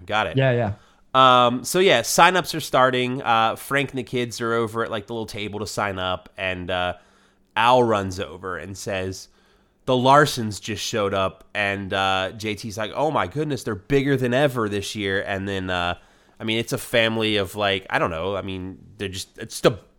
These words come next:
Speaker 1: three or four
Speaker 2: They just
Speaker 1: big kids, right?
Speaker 2: They're all gi-, they're all big. They're all, like, they outweigh, they're, like, two-to-one to the Fosters and Lamberts.
Speaker 1: They thought the, uh, that the Larsons' da-, uh, daughter was actually their son. That's how big she
Speaker 2: Yeah.
Speaker 1: was.
Speaker 2: And I will say this.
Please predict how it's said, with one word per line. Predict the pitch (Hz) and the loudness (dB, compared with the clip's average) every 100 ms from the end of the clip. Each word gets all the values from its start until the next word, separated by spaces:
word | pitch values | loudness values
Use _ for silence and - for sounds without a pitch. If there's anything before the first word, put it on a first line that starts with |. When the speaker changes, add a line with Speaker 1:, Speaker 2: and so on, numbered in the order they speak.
| _ _ _ - | _ _ _ -10
Speaker 1:
three | 123 127 | -2 2
or | 123 | 0
four | - 127 | 2 2
Speaker 2:
They | 123 | 2
just | 120 | 0
Speaker 1:
big | 110 113 | -2 -2
kids, | - 147 104 87 | 0 0 0 -2
right? | 95 104 - _ _ _ _ _ _ - | -2 -2 -4 _ _ _ _ _ _ -2
Speaker 2:
They're | 170 | 2
all | 180 196 | 4 4
gi-, | 127 120 | 2 4
they're | 185 | 4
all | 180 | 4
big. | 110 101 - | 0 -6 0
They're | 180 | 2
all, | 202 | 4
like, | 180 202 185 - | 4 4 2 0
they | 208 247 | 4 4
outweigh, | 233 180 165 165 160 147 135 151 156 | 4 2 4 4 4 0 -6 -12 0
they're, | 175 | 4
like, | 208 185 | 4 2
two-to-one | - 190 147 139 120 | 2 2 4 4 2
to | |
the | 104 | -2
Fosters | - 95 98 - - - - - | -8 -10 -10 -12 -16 -16 -10 -2
and | 117 | 0
Lamberts. | 104 90 85 - | 0 -4 -8 -10
Speaker 1:
They | 127 139 | 0 2
thought | 139 170 139 | 6 6 6
the, | 131 127 | 4 2
uh, | 117 110 107 101 98 - _ - | 4 4 4 2 0 -6 _ -12
that | 117 117 | -6 -2
the | 117 | 0
Larsons' | 107 127 - 110 92 | 2 2 0 -4 -4
da-, | 104 104 - | -2 -2 0
uh, | 110 101 95 104 98 | 2 2 0 -4 0
daughter | 135 127 120 | 4 6 6
was | 101 98 | 2 2
actually | 101 - 98 | 0 -2 -10
their | 85 | -8
son. | - - 107 85 85 | -6 -2 0 -2 -2
That's | 101 - | -4 -2
how | 92 | -4
big | 85 87 | -4 -8
she | - 107 92 | -8 -6 -2
Speaker 2:
Yeah. | 123 | 0
Speaker 1:
was. | 98 - _ _ _ _ _ _ _ | -2 -8 _ _ _ _ _ _ _
Speaker 2:
And | 175 | 0
I | 185 | 4
will | 208 | 6
say | 240 226 | 6 4
this. | 156 123 - | 2 0 -4